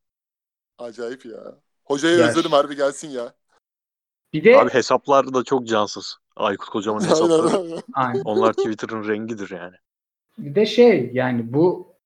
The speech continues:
Speaker 2: hocaların arasındaki, e, polemik yine çok tercih edilebilir bir şey değil ama hiç olmazsa bir kalitesi var.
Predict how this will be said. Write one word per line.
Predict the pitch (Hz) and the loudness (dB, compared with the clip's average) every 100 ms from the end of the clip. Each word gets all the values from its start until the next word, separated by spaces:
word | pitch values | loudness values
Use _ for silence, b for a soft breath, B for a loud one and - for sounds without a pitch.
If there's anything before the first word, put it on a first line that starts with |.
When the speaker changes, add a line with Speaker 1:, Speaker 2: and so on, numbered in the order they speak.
| _ | _
Speaker 2:
hocaların | 143 143 143 165 226 | 0 4 6 6 6
arasındaki, | 269 220 208 190 175 175 - 170 113 - _ | 6 6 4 -2 0 -2 0 -2 -2 -8 _
e, | 127 120 120 120 120 113 117 143 | -8 -6 -6 -8 -10 -12 -14 -14
polemik | - 170 170 208 294 - 240 | 0 4 6 6 2 -2 -2
yine | 226 202 160 - - | 4 6 4 2 -4
çok | 170 160 | -4 -2
tercih | 156 147 151 156 | 0 0 2 0
edilebilir | 151 151 151 151 | 0 -2 0 -4
bir | 156 | -6
şey | 160 165 | -6 -4
değil | 269 | -2
ama | 262 | 0
hiç | 226 226 | 0 2
olmazsa | 214 220 214 208 | 2 2 0 -2
bir | 202 | 0
kalitesi | 190 185 196 196 214 | 0 0 -2 0 2
var. | 190 127 | 2 0